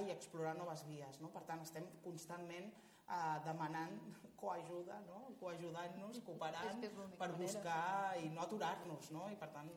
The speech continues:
Speaker 1: com deia l'Arnau, o sigui, seguir buscant, compartint, no?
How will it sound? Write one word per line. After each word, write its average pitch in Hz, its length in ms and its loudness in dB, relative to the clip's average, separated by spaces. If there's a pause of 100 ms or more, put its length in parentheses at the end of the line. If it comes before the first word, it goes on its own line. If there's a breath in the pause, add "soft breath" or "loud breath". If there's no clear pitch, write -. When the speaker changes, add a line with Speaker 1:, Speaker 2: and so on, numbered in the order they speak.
(100)
Speaker 1:
com 170 160 -10
deia 160 160 -4
l'Arnau, 160 400 -2
o 160 220 -12
sigui, 143 260 -10
seguir 147 400 -8
buscant, 175 380 -6 (420)
compartint, 180 560 0 (160)
no? 190 220 -2